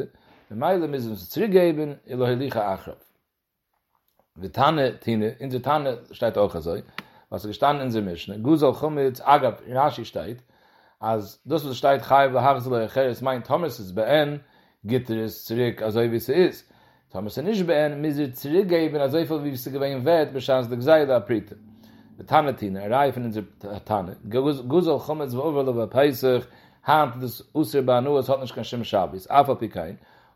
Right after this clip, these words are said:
אוי מא לא יראה שלח לפניך, ווייל דער גזל איז בען, קען ער עס צוריקגעבן. איי, יענער האט א הזק, הזק שיינע ניכר. איז מיט, איז גמור מיט דיי, תמא דאיסא בען, באלד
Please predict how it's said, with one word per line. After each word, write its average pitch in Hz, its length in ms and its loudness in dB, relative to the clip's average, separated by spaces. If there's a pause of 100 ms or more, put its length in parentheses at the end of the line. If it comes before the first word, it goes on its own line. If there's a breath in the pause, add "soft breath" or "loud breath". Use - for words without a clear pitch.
אוי 113 140 0
מא 117 100 0
לא 120 80 2
יראה 110 300 4
שלח 131 280 0
לפניך, 185 460 0 (440)
ווייל 101 100 -8
דער 104 100 -6
גזל 143 280 6
איז 120 120 0
בען, 123 340 0
קען 160 180 -8
ער 160 80 -8
עס 131 120 -12
צוריקגעבן. 101 400 -6 (140)
איי, 131 460 4 (340 soft breath)
יענער 123 300 2
האט 123 160 0
א 107 240 2
הזק, 165 320 2 (300)
הזק 170 220 0
שיינע 123 240 -2
ניכר. 101 280 -6 (640 soft breath)
איז 104 80 -6
מיט, 113 240 -2
איז 113 240 -4
גמור 139 180 0
מיט 127 140 -2
דיי, 101 260 -2 (120)
תמא 160 340 4
דאיסא 131 380 -6
בען, 175 340 0 (640 soft breath)
באלד 139 380 6